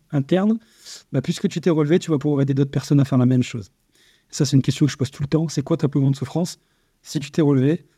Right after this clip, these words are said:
oui, il y a peut-être un truc à faire avec le coach que tu vas accompagner. Donc, positionnement, faire une offre, très simple, c'est pas la peine d'avoir dix offres, une seule offre. Ça dure combien de temps ? Combien ça coûte ? Et qui est concerné ? Donc voilà, huit séances, euh, deux mille, deux mille euros, peu importe.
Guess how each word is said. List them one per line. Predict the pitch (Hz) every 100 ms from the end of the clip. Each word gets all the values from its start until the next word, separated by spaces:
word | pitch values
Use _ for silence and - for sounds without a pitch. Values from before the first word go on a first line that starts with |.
| -
oui, | 131
il |
y | 120
a |
peut-être | - 170 165
un |
truc | 147 160
à | 156
faire | 170 156
avec | 147 139
le | 135
coach | 151
que | 156
tu | 135 139
vas |
accompagner. | 131 135 131 117 113 _ -
Donc, | 127
positionnement, | - 170 170 151 160 277 _ _ _ _ _ _ _ _ _ _ _
faire | - 160 147
une | 170
offre, | 269 - - _ _ _
très | - 170
simple, | - 240
c'est | -
pas | 139
la | 131
peine | 147 135
d'avoir | 127 117
dix | 117 147
offres, | 240 - _ -
une | 185
seule | - 143
offre. | 180 - _ _ _ _ _ _
Ça | - -
dure | 123 127 -
combien | 147 147 151
de |
temps ? | 143 226 247 _ _
Combien | 135 151
ça | 139 151
coûte ? | 139 262 269 - - _ _ _ _ _ 170
Et | 139
qui | - 170
est |
concerné ? | 160 139 156 135 262 - _ _ _ _ _ _ _ _ -
Donc | 131
voilà, | 110 120
huit | 156 135 123
séances, | 127 107 127 156 135
euh, | 120
deux | 120 120
mille, | 113 127
deux | 123
mille | 117
euros, | 107 117
peu | 165 -
importe. | - 175 -